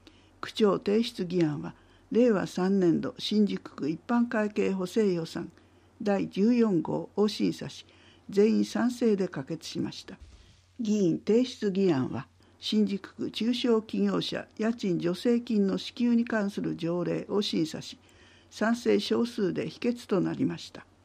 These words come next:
報告案件では、東京二ゼロ二ゼロパラリンピッ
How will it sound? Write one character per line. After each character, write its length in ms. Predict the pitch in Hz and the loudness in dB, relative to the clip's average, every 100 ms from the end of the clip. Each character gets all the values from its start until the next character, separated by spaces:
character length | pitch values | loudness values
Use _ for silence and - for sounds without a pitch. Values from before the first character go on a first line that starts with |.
| _ _ _ _ _ _ _ _ - | _ _ _ _ _ _ _ _ -12
報 240 | - 226 | 4 4
告 320 | 247 220 214 202 | 4 -2 0 2
案 140 | 170 | 2
件 280 | - 151 - | 0 -2 -2
で 100 | 123 | -4
は、 120 | - - - - - - - - | -8 -14 -20 -20 -20 -20 -14 2
東 200 | 202 220 | 4 4
京 260 | 214 202 | 4 4
二 240 | 175 214 247 | 6 4 4
ゼ 140 | 247 | 2
ロ 120 | 202 | 2
二 240 | 151 180 180 | 2 2 2
ゼ 120 | 170 | -2
ロ 120 | 156 | -2
パ 140 | - 180 | -4 -4
ラ 140 | 247 | -2
リ 100 | 240 | 0
ン 140 | 233 | 0
ピ 100 | |
ッ 60 | 233 | -2